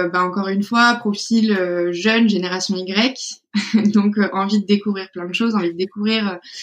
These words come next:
l'univers start-up, parce que du coup, j'étais plutôt dans un grand groupe, donc je me disais, « Il faut que je découvre plein de choses avant vraiment de me stabiliser. » Et, euh, et donc, je suis partie au bout d'un an de ce cabinet de recrutement. J'ai eu plusieurs expériences en start-up qui ont, euh,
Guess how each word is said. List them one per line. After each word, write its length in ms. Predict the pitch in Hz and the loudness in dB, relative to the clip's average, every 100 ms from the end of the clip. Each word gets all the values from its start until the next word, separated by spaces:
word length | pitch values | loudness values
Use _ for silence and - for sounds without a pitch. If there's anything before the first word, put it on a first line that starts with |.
| - - 208 | -16 -4 4
l'univers 420 | 214 214 190 185 | 6 6 4 0
start-up, 500 | - 208 - 247 247 | 0 0 2 0 0
parce 140 | 202 | -2
que 80 | - | -6
du 100 | 175 | -4
coup, 80 | 208 | 2
j'étais 260 | 196 175 175 | 2 2 0
plutôt 220 | 202 214 | -2 0
dans 160 | 214 175 | 2 2
un 80 | 170 | -2
grand 200 | 180 185 | -4 -6
groupe, 260 | 202 240 | -2 0
donc 100 | 196 160 | 0 -4
je 40 | |
me 80 | 170 | -12
disais, « 200 | 165 202 | -4 0
Il 40 | 202 | 0
faut 120 | 185 | -2
que 80 | - | -4
je 100 | 196 | -2
découvre 240 | 196 196 | -2 -6
plein 180 | - 220 | 0 4
de 60 | 208 | 4
choses 180 | 240 208 | 4 2
avant 220 | 180 185 | 2 -4
vraiment 260 | 180 185 202 | -6 0 2
de 60 | |
me 60 | 190 | 0
stabiliser. » 720 | - 185 180 180 175 214 269 _ - - - - _ - | -4 -6 -4 -6 0 2 0 _ -16 -16 -16 -20 _ 0
Et, 240 | 202 202 190 | 4 6 6
euh, 500 | 175 175 170 170 170 | 6 6 8 6 6
et 100 | 180 | 6
donc, 180 | 208 214 | 4 4
je 80 | |
suis 140 | - 208 | 2 2
partie 340 | 208 208 254 | 2 2 2
au 60 | 226 | 4
bout 100 | 208 | 2
d'un 180 | 196 196 | 2 2
an 100 | 196 | -2
de 40 | |
ce 100 | 202 | -2
cabinet 300 | 196 185 185 | -4 -4 -4
de 60 | 175 | -6
recrutement. 720 | 180 - - 185 208 247 247 | -8 -12 -8 -2 0 2 2
J'ai 240 | 208 185 | 2 2
eu 200 | 196 202 | 2 2
plusieurs 380 | 202 208 208 202 | 2 2 4 4
expériences 400 | 196 208 196 190 | 0 -2 -2 -4
en 80 | 180 | -6
start-up 600 | 175 180 180 - 214 208 | -6 -6 -4 2 4 4
qui 300 | - - 185 | -2 -2 0
ont, 300 | 185 185 190 | 0 0 0
euh, 320 | 175 170 170 | 0 0 0